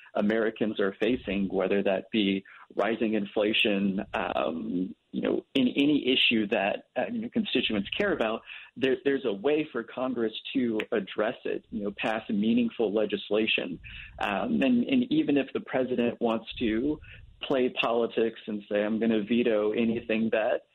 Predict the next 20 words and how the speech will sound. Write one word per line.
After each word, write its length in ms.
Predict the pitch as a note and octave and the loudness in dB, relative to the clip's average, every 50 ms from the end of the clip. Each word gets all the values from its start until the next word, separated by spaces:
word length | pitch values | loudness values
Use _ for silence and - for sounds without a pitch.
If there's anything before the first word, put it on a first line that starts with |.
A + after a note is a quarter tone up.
| _ _ _ _ - | _ _ _ _ -2
you 140 | A2+ A2+ G#2+ | 0 2 2
know, 200 | G#2+ G#2 G2+ A2 | 4 4 2 2
is 120 | G#2+ A2+ | 2 2
a 40 | G#2 | 0
Republican 680 | G2+ G2 G2 - A#2 A2+ A2 A2 - - G#2 G#2 G2+ | 0 0 0 -2 -4 -4 -2 -4 -4 -4 -4 -4 -6
sponsored 500 | - - G#2+ G#2 G#2+ G#2+ - A2 G#2 - | -4 -4 -4 -4 -2 -2 -2 -4 -2 -2
thing," 160 | - C3 A#2+ - | -2 -4 -2 -2
like, 160 | G#2 G2 F#2 - _ _ _ _ _ _ | -4 -6 -8 -10 _ _ _ _ _ _
call 340 | - - D3+ C#3+ D3+ E3 E3+ | -4 -2 0 0 0 2 2
the 160 | E3+ E3 C3+ - | 0 0 0 0
bluff, 300 | B2 B2 C3+ C3+ - G2+ - - | 0 0 0 0 -2 -6 -6 -2
like, 180 | A2 G2 F#2+ - - - - | -2 -2 0 2 2 4 4
show 180 | C3 C3 C#3+ D3 | 4 4 4 4
that 120 | D3 D#3 D3 - - | 2 0 -2 0 -2
you're 140 | C#3 C3 A#2 | -2 -2 0
doing 420 | A#2 A#2+ B2 B2+ C3 C3 C3 B2 G#2 | 0 0 2 2 2 2 2 2 2
the 100 | B2 A2 | 2 0
work 480 | G2+ F#2+ G2+ A#2 B2 A#2 G2+ - - - - - - | 0 2 2 2 2 2 0 -4 -10 -18 -20 -6 -2
of 240 | C3+ C3 C#3 C#3 C3 - - | 0 2 2 2 0 -4 -8
legislating, 840 | A2 A2+ A#2+ A#2+ A#2 B2 A#2+ - - G#2 G2 G2+ G2+ G2+ G#2 A2 | -4 -4 -2 -2 -4 -6 -10 -8 -6 -4 -2 -2 -2 -2 -4 -6